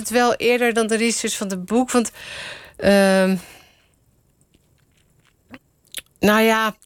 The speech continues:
sommige dingen werden me tijdens het schrijven nog duidelijk, maar de grote lijn was ik, daar, daar was ik al wel mee, mee bezig geweest. En hij is al een poosje geleden overleden, dus,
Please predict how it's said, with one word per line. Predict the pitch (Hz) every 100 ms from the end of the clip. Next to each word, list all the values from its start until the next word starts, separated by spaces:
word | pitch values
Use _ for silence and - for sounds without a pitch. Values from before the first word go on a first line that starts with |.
| -
sommige | - - 277 285 -
dingen | 220 240 233
werden | 220 214 208
me | 196 190
tijdens | 208 190 185
het | 180
schrijven | - 202 208 208
nog | 196
duidelijk, | - 196 202 214 226
maar | -
de | 190
grote | - 202 202 196
lijn | 185 190 202 220 220 - - - - - -
was | 202
ik, | 202 - - -
daar, | - 202
daar | - 214
was | 226 214
ik | 202
al | - 202
wel | 196 220 208
mee, | 208 208 202 196 190 - - _
mee | - 214
bezig | 180 233 262 226 208
geweest. | - 165 160 165
En | - 190
hij | 190
is | 196
al | 196
een | 196
poosje | - 196 190 196
geleden | 185 180 175 160
overleden, | 165 170 165 170 170
dus, | 160 160 -